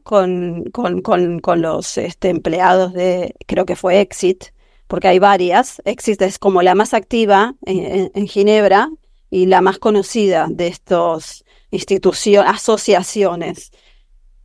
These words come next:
lucrativas, este, y tuvieron que hacerlo en el parking,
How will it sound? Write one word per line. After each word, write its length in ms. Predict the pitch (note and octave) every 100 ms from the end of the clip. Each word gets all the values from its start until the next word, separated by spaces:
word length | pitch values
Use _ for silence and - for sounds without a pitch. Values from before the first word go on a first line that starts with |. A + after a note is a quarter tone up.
| _
lucrativas, 960 | B3 A#3+ - F#3+ G#3 F#3 E3+ E3+ - -
este, 640 | - F#3 F3+ _ F#3+ F3+ F3 F3 E3+ F#3 - _ _ _ _ _ _
y 140 | A#3 G3+
tuvieron 260 | A3 A#3+
que 80 | A3+
hacerlo 240 | A3 A#3+ A#3+
en 60 |
el 140 | G3+ F3+
parking, 580 | F#3 - - E3 E3+